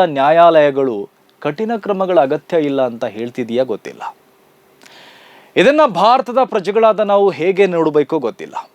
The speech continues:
ಇದನ್ನೆಲ್ಲ ಹೇಗೆ ಅರ್ಥ ಮಾಡಿಕೊಳ್ಬೇಕು, ಇದರ ಬಗ್ಗೆ ಏನ್ ಹೇಳ್ಬೇಕು ಅಂತಾನೂ ಗೊತ್ತಾಗ್ತಿಲ್ಲ. ಏನಾದ್ರೂ ಮಾತಾಡಿದ್ರೆ ನ್ಯಾಯಾಂಗ ನಿಂದನೆ ಆಗುತ್ತೋ ಎಂಬ ಹೆದರಿಕೆಯೂ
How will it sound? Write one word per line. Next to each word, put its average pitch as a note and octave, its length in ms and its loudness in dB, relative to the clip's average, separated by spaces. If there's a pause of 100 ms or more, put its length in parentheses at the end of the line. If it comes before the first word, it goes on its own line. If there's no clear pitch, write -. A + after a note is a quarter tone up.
(300)
ಇದನ್ನೆಲ್ಲ G#3+ 400 2
ಹೇಗೆ G3+ 340 0
ಅರ್ಥ F3 260 0
ಮಾಡಿಕೊಳ್ಬೇಕು, E3+ 760 -2
ಇದರ D#3 160 0
ಬಗ್ಗೆ D#3 300 -2
ಏನ್ C3+ 300 -2
ಹೇಳ್ಬೇಕು D3 420 -2
ಅಂತಾನೂ B2+ 300 -8
ಗೊತ್ತಾಗ್ತಿಲ್ಲ. - 680 -12 (840)
ಏನಾದ್ರೂ F#3 320 2
ಮಾತಾಡಿದ್ರೆ F3 760 0 (600)
ನ್ಯಾಯಾಂಗ A3+ 500 0
ನಿಂದನೆ F#3+ 420 -6
ಆಗುತ್ತೋ D3+ 500 -2
ಎಂಬ B2+ 220 -6
ಹೆದರಿಕೆಯೂ C#3 640 -6